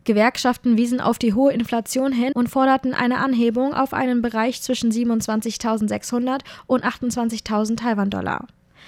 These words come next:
Während Wirtschaftsorganisationen argumentierten, dass jede Erhöhung um mehr als drei Prozent aufgrund der schlechten Leistung des verarbeiteten Gewerbes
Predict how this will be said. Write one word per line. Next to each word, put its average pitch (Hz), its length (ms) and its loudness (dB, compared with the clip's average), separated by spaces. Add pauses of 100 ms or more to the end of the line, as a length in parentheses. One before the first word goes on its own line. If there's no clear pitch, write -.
(240)
Während 202 340 6
Wirtschaftsorganisationen 247 1200 2
argumentierten, 277 720 0
dass 254 220 -2
jede 233 180 2
Erhöhung 233 460 4
um 240 200 0
mehr 247 220 0
als - 200 -4
drei 233 220 0
Prozent 247 560 -2
aufgrund 262 380 0
der 233 80 -2
schlechten 247 380 -2
Leistung 247 460 0
des 233 140 -4
verarbeiteten 233 640 -2
Gewerbes 233 500 2